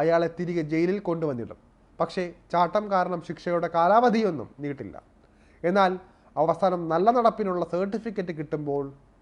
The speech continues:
ജയിൽ ചാട്ടത്തിൻ്റെ കാര്യം അതിൽ പ്രത്യേകം പറഞ്ഞിട്ടുണ്ടാകും. അതാണ് ഈ രാജ്യങ്ങളിലെ നിയമം. അതായത് നിയമങ്ങൾ കർക്കശമാക്കിയോ പരസ്യമായി തലവെട്ടി പേടിപ്പിച്ചോ ഒന്നുമല്ല ആധുനിക സമൂഹം പുരോഗമിക്കുന്നത്.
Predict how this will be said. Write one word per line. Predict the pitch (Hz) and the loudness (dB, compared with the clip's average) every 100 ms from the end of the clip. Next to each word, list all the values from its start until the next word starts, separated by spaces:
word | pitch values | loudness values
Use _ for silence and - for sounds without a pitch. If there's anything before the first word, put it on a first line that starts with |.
| - | -12
ജയിൽ | 143 170 208 | -2 -2 2
ചാട്ടത്തിൻ്റെ | 214 190 175 165 151 147 | 0 0 -4 -6 -6 -2
കാര്യം | 147 143 143 - 135 | -2 -2 -6 -8 -8
അതിൽ | 143 135 - _ - | -8 -12 -18 _ -12
പ്രത്യേകം | 156 165 147 147 175 - | -8 -4 -2 -4 -6 0
പറഞ്ഞിട്ടുണ്ടാകും. | 180 202 202 123 92 85 - _ _ _ _ _ - 185 | 2 2 -2 -6 -10 -12 -20 _ _ _ _ _ 0 6
അതാണ് | 196 175 165 - 196 | 8 6 2 -4 -2
ഈ | 190 | 0
രാജ്യങ്ങളിലെ | 151 139 143 127 123 123 | 0 0 -6 -6 -8 -8
നിയമം. | 139 127 98 - _ _ - | -6 -8 -8 -16 _ _ 2
അതായത് | 190 214 202 202 202 - - _ 165 | 6 8 6 4 0 -6 -20 _ 0
നിയമങ്ങൾ | 208 226 220 214 208 202 | 4 6 4 4 2 2
കർക്കശമാക്കിയോ | 190 190 233 208 220 202 196 180 170 160 165 - _ - | 2 2 0 -2 0 0 -2 -4 -2 0 -2 -8 _ 4
പരസ്യമായി | 180 190 214 196 185 175 | 6 6 2 0 0 2
തലവെട്ടി | 185 196 208 196 202 - | 4 4 4 0 -6 0
പേടിപ്പിച്ചോ | 190 220 247 220 208 185 | 4 4 4 -2 0 0
ഒന്നുമല്ല | 185 220 160 185 147 - - - - 180 | 2 2 4 4 4 0 -14 -12 4 6
ആധുനിക | 170 208 196 180 | 6 4 0 -2
സമൂഹം | 170 156 156 156 | -2 -2 -4 -4
പുരോഗമിക്കുന്നത്. | 175 165 175 156 123 107 - | 0 2 2 0 -4 -10 -12